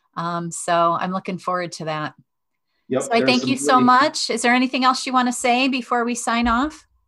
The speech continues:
Speaker 2: No, there's some really cool new tools that we're working on, and we're not ready to take the wraps off of
Speaker 1: See,
Speaker 2: those,
Speaker 1: I knew
Speaker 2: but
Speaker 1: that.
Speaker 2: they're, but when, when they are,
Speaker 1: <laughs>
Speaker 2: would love to, to come back and, and talk about them, because, uh, there's some pretty exciting stuff.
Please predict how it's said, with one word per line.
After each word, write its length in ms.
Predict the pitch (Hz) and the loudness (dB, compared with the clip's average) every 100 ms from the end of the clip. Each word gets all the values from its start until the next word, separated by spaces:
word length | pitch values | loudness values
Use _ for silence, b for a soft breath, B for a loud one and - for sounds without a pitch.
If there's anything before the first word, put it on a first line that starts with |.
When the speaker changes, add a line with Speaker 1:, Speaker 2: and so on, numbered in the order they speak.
| _ _ | _ _
Speaker 2:
No, 300 | 165 220 151 127 | 2 4 4 4
there's 220 | 139 135 | 2 2
some 100 | 123 | 2
really 240 | 135 135 - | 4 4 0
cool 260 | 139 131 | -2 2
new 200 | 127 120 | 2 2
tools 380 | 120 135 156 156 | 0 -2 -2 0
that 140 | 147 | -2
we're 80 | 147 | -2
working 320 | 147 156 165 | -2 -4 -4
on, 160 | 160 165 | -2 -2
and 80 | 123 | 0
we're 80 | 117 | 0
not 260 | 117 98 | 0 -2
ready 240 | 113 120 117 | -2 -2 -2
to 120 | 110 | -4
take 200 | - 117 | -6 -8
the 60 | 104 | -4
wraps 340 | 101 110 - | -2 -2 -4
off 260 | - 110 - | -4 -4 -4
of 100 | 131 | -2
Speaker 1:
See, 60 | 202 214 | 0 4
Speaker 2:
those, 80 | - | 4
Speaker 1:
I 100 | 220 | 4
knew 180 | 233 285 | 2 2
Speaker 2:
but 80 | |
Speaker 1:
that. 400 | 240 208 208 - - | 2 4 2 -2 -6
Speaker 2:
they're, 160 | 226 - _ _ - | -8 -8 _ _ -2
but 200 | 127 127 | 0 2
when, 260 | 127 123 | 0 2
when 140 | 127 131 | 2 2
they 100 | 123 | 0
are, 420 | 113 120 165 156 | 0 2 2 2
Speaker 1:
<laughs> 0 | |
Speaker 2:
would 200 | 202 117 | 0 0
love 280 | 117 120 - | -2 -2 -4
to, 260 | 120 113 - | -4 -2 -4
to 100 | 117 | -8
come 240 | - 113 | -4 -2
back 360 | 107 104 127 131 | -2 0 -2 -2
and, 240 | 107 95 | -6 -8
and 160 | - 107 | -8 -6
talk 240 | 110 127 | -4 -6
about 260 | - 95 92 | -4 -8 -8
them, 140 | - 92 | -10 -12
because, 340 | 95 98 98 | -12 -12 -8
uh, 200 | 92 82 | -6 -6
there's 220 | 101 101 | -6 -8
some 100 | 107 | -10
pretty 180 | - 107 | -8 -8
exciting 380 | 101 - 101 95 | -8 -8 -8 -10
stuff. 400 | - - 92 | -12 -10 -10